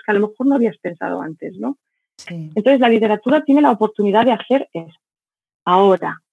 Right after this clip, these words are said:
Speaker 1: el problema es el mercado, ¿verdad? El mercado de, de la industria editorial, cómo trabaja de alguna manera en,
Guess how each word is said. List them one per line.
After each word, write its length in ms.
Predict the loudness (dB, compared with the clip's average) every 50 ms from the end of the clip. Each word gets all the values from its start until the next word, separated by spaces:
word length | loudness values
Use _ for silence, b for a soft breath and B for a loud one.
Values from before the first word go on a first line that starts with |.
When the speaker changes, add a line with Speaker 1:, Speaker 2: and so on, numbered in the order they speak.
| _ _ _ _ _ _ -12
Speaker 1:
el 140 | -12 -12 -12 _ -8
problema 440 | -4 0 0 2 2 4 4 4 2
es 100 | 2 0 -2
el 120 | -4 -2 -2
mercado, 680 | -2 -2 -4 -6 -6 -2 -2 0 0 0 0 -2 -4
¿verdad? 380 | -6 -8 -8 -4 -2 -2 -2 -4 -6 _ _ _ _ _ _ _ _ _ _ _ _
El 120 | -8 -6 -4
mercado 520 | -4 -6 -6 -4 -4 0 0 2 2 4
de, 300 | 4 4 4 2 2 2
de 140 | 0 -2 -2
la 100 | -2 -2
industria 460 | -4 -2 -2 -2 -4 -4 _ -2 0
editorial, 760 | 0 0 0 0 0 0 2 2 2 4 4 4 2 0 -4 _ _ _ _ _ _ -20 -20 -20 _ _ _ -4
cómo 300 | -4 -2 0 0 0 -2
trabaja 760 | -2 -2 -2 0 2 4 2 2 2 0 -4 -2 0 2 2
de 100 | 2 2
alguna 360 | 2 2 0 0 0 0 0 0
manera 680 | 0 0 0 0 0 0 2 2 2 0 0 -2 -4 _ _ _ _ _
en, 520 | -6 -4 -4 -4 -4 -4 -4 -4 -6 -6